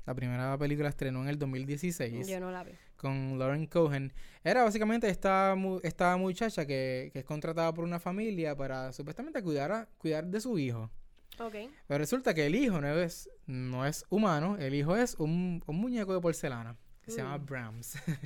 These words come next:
Speaker 1: Pues entonces, nada, esta muchacha, pues, se hace la loca porque dice, "Mira, que hay chavo y estas personas, pues,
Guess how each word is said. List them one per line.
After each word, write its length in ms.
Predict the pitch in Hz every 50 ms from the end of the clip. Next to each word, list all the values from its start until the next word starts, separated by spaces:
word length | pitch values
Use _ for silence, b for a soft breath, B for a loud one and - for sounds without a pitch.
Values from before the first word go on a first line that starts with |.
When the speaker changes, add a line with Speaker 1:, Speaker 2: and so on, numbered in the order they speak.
| - - - 240 - 226 220 208 208 196 180 170 B B B B B B -
Speaker 1:
Pues 180 | 160 170 190
entonces, 500 | 196 185 240 262 262 247 - 202 185 175
nada, 340 | 160 139 143 151 147 139 135
esta 160 | 131 - 160
muchacha, 380 | 165 175 170 165 196 214 220 196
pues, 160 | 175 160 147
se 60 | -
hace 160 | 151 151 -
la 100 | 190 208
loca 340 | 220 226 220 208 202 240 277
porque 140 | 254 202 165
dice, 160 | 165 160 175
"Mira, 160 | 165 170 175
que 80 | 151 139
hay 80 | 139 143
chavo 420 | - - 233 208 185 180 196 208
y 60 | 185
estas 240 | 160 147 - 143 139
personas, 460 | - - 147 - - 156 151 156 160 -
pues, 400 | - 147 139 135 131 127 123 120